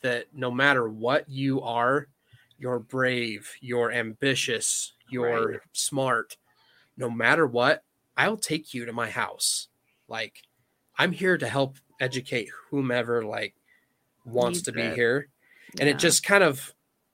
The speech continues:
Speaker 1: if you try to connect the dots, it makes sense that, okay,
Speaker 2: I feel like that fits, yeah.
Speaker 1: the witch who wants to help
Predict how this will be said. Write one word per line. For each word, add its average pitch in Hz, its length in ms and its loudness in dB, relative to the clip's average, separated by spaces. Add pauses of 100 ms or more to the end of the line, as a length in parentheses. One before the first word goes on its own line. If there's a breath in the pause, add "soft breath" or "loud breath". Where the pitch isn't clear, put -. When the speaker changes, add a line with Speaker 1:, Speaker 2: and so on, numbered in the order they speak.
(180)
Speaker 1:
if - 180 -6
you 139 60 -6
try 180 260 6
to 170 80 2
connect 151 320 0
the 135 60 -4
dots, 131 220 2
it 135 80 -4
makes 135 240 0
sense 135 240 0
that, 123 160 -4
okay, 127 420 -2
Speaker 2:
I 196 100 2
feel 190 180 0
like 185 180 0
that - 200 -6
fits, - 340 -6
yeah. 156 280 -2
Speaker 1:
the 143 80 4
witch 147 380 6
who 170 100 2
wants 147 340 2
to 135 80 -2
help 135 280 -2